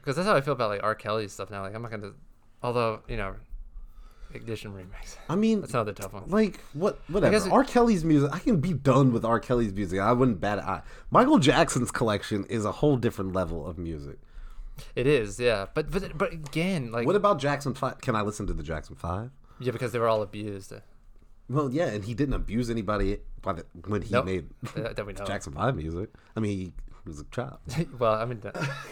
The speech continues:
Speaker 1: yeah, I mean, I don't know what that is. I, I don't know. I guess 'cause, yeah, the music's really good. And I don't know. If, I mean, I don't know what it, I haven't watched the documentary yet, so I haven't, I don't know how I feel. 'Cause
Speaker 2: Yeah.
Speaker 1: I might watch it and
Speaker 2: Very
Speaker 1: then be
Speaker 2: true,
Speaker 1: like,
Speaker 2: too.
Speaker 1: "Oh my God, I'm never listening to
Speaker 2: That's
Speaker 1: it again."
Speaker 2: also true.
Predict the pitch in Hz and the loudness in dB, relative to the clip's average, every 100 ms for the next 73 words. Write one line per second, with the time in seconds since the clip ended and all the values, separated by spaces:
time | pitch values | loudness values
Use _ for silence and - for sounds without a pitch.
0 | - - - - - - - - 190 160 | -18 -20 -20 -20 -20 -20 -20 -2 2 4
1 | 151 160 160 190 190 170 175 156 127 117 | 4 4 2 2 2 2 2 4 4 4
2 | 110 104 113 127 135 135 139 135 127 - | 0 -4 -8 -6 -4 -2 -2 -4 -6 -14
3 | - - - - - 123 139 - 123 107 | -20 -20 -20 -14 -4 -2 -2 -2 -6 -4
4 | 117 135 101 107 107 104 107 107 101 107 | -6 -4 -4 -6 -8 -10 -8 -8 -6 -6
5 | 110 104 113 139 - - 147 113 107 104 | -6 -10 -16 -20 -20 -18 -8 -6 -4 -6
6 | 98 98 - - - - - - - - | -10 -12 -16 -16 -18 -10 -8 -8 -10 -16
7 | - - 214 269 233 - - 151 151 170 | -10 -2 0 0 -2 -4 -10 -12 -6 -4
8 | 190 185 151 147 202 180 170 139 139 135 | 0 0 0 0 0 2 0 2 0 0
9 | 131 131 127 127 123 131 131 127 143 131 | 0 2 2 2 2 2 2 2 2 2
10 | 131 123 117 - 117 139 131 135 139 165 | 4 4 4 2 2 4 6 6 6 6
11 | 123 120 135 135 120 123 127 117 110 - | 6 2 2 0 2 2 4 4 2 2
12 | 120 107 95 90 104 98 98 101 101 101 | 0 0 -4 -10 -8 -6 -6 -8 -8 -10
13 | 98 101 101 113 113 113 - 85 - 78 | -12 -10 -4 -4 -4 -8 -8 -10 -10 -14